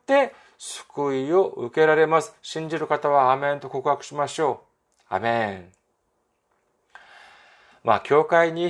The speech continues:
えー、ある程度通えてですね、えー、そういうような方であれば、まあ、このような信仰の告白に、まあ、異を唱える、まあ、そういう方はいらっしゃらないと思います。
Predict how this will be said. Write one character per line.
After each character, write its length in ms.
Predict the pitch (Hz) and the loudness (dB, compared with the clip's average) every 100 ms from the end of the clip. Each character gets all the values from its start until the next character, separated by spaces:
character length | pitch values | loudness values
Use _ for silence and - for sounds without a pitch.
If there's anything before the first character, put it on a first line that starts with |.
| 135 | -6
え 220 | - 120 | -4 0
ー、 80 | 123 | 0
あ 40 | |
る 80 | 131 | 0
程 180 | 113 104 | -4 -4
度 180 | 107 95 - | -6 -8 -6
通 180 | 101 104 | -6 -4
え 40 | |
て 120 | 107 110 | -6 -6
で 100 | 101 | -8
す 120 | - | -10
ね、 60 | 107 | -6
え 960 | 110 95 98 95 95 95 98 - - - | -4 -4 -6 -6 -6 -6 -8 -10 -14 -20
ー、 40 | 117 | -10
そ 180 | 110 | -6
う 60 | 113 | -2
い 180 | 120 120 | -2 -4
う 40 | |
よ 280 | 120 117 123 | -6 -4 -4
う 40 | |
な 100 | 113 | -4
方 200 | - - | -4 -2
で 120 | 117 120 | 2 2
あ 80 | |
れ 120 | 131 117 | 2 2
ば、 240 | 117 - - | 0 0 -4
ま 100 | 131 | -4
あ、 20 | |
こ 120 | - | -2
の 80 | 180 | 0
よ 120 | 254 | 0
う 20 | 233 | 0
な 160 | 165 | -4
信 380 | - - 139 135 | -4 -10 -12 -12
仰 220 | - 135 | -8 -6
の 120 | 135 | -6
告 260 | - 123 - | -6 -6 -4
白 300 | 131 123 131 | -4 -4 -8
に、 120 | 127 | -6
ま 140 | 123 120 | -4 -4
あ、 40 | |
異 180 | 135 214 | -2 -2
を 80 | - | -2
唱 300 | 131 120 110 | -4 -4 -4
え 40 | |
る、 140 | 101 - | -6 -12
ま 80 | 98 | -10
あ、 20 | |
そ 180 | - 95 | -6 -4
う 60 | |
い 20 | |
う 60 | 101 | -4
方 240 | 127 185 | -4 -2
は 100 | 196 | 0
い 100 | 156 | 0
ら 120 | 120 117 | -2 -4
っ 40 | |
し 140 | - | -4
ゃ 40 | 120 | -4
ら 80 | 117 | -4
な 140 | 110 | -6
い 80 | 98 | -8
と 180 | - 131 | -2 -2
思 160 | 107 | -2
い 80 | 98 | -10
ま 160 | - | -12
す。 100 | - | -20